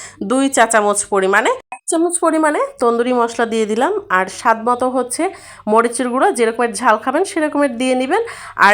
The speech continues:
এখানে হলুদের গুঁড়ো দিয়েছি খুবই সামান্য পরিমাণে, স্বাদ মতো লবণ দিয়ে দিয়েছি, আর এক চামচ পরিমাণে চিনি দিয়েছি, টেস্টিং সল্ট দিয়ে দিলাম হচ্ছে, আহ, হাফ চামচের মতো, দু-, গুঁড়া দুধ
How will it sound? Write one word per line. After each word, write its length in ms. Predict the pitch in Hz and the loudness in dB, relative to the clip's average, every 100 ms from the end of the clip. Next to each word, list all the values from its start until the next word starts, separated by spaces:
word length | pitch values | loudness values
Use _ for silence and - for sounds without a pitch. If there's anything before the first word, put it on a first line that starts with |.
| 233 | 4
এখানে 260 | 247 294 285 294 | 0 2 2 2
হলুদের 380 | 277 277 277 | 2 0 0
গুঁড়ো 200 | 277 285 | 0 2
দিয়েছি 460 | 277 277 277 - 294 294 285 262 - | 2 2 0 -2 -2 0 -2 -4 -8
খুবই 240 | - 302 | -4 -4
সামান্য 320 | 311 302 254 254 | 0 0 2 0
পরিমাণে, 340 | 269 262 302 392 | 0 0 0 -2
স্বাদ 260 | - 185 185 | 2 2 0
মতো 180 | 202 208 | -2 0
লবণ 280 | 208 202 233 | 2 2 0
দিয়ে 120 | 233 233 | -2 -2
দিয়েছি, 360 | 226 240 - 392 - - - | -2 -2 -4 -6 -6 -20 -2
আর 160 | - 202 - | 2 2 2
এক 140 | 277 - | -2 0
চামচ 220 | 320 330 | -2 -2
পরিমাণে 360 | - 302 302 320 | 0 0 0 -2
চিনি 260 | 320 285 277 | 0 0 0
দিয়েছি, 380 | 269 269 - 370 381 - | 0 -2 -2 -4 -4 -2
টেস্টিং 320 | 262 - 370 | -4 0 -2
সল্ট 260 | 349 285 233 | 0 -2 0
দিয়ে 160 | 240 | -2
দিলাম 260 | 220 214 214 | -2 0 -2
হচ্ছে, 260 | 233 214 - | -2 -6 -6
আহ, 840 | 370 - - - - 196 190 190 196 | -8 -12 -16 -6 4 6 6 6 4
হাফ 140 | 240 233 | 0 0
চামচের 360 | 240 233 240 233 | 0 0 0 -2
মতো, 200 | 208 311 | 0 -2
দু-, 140 | 247 - _ - | -4 -8 _ -2
গুঁড়া 220 | 277 302 | 2 2
দুধ 240 | 262 370 | 2 -2